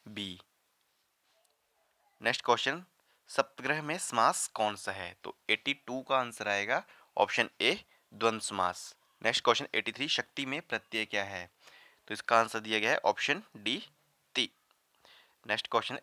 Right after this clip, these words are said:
एटी फ़ोर, तो अपमान का पर्यायवाची क्या है? तो एटी फ़ोर का आंसर है ऑप्शन ए,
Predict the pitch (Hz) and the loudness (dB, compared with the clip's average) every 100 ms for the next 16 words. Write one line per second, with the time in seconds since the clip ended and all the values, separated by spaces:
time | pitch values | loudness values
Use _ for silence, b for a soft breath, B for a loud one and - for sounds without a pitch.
0 | - 107 139 - - 95 - - b b | -2 -2 -2 -8 -8 -8 -10 -20 b b
1 | b _ _ _ - 110 110 - _ _ | b _ _ _ -4 -2 -2 -4 _ _
2 | - - 113 117 123 139 135 156 120 107 | -2 -2 2 4 4 4 2 2 4 4
3 | 104 - 156 202 _ - 98 95 90 92 | 4 2 -8 -10 _ -4 -4 -4 -12 -14
4 | - - 107 - 117 - 110 - 107 107 | -14 -6 -6 -6 -10 -10 -10 -4 -6 -4
5 | 110 151 101 - 110 73 139 | -4 0 0 0 -6 0 0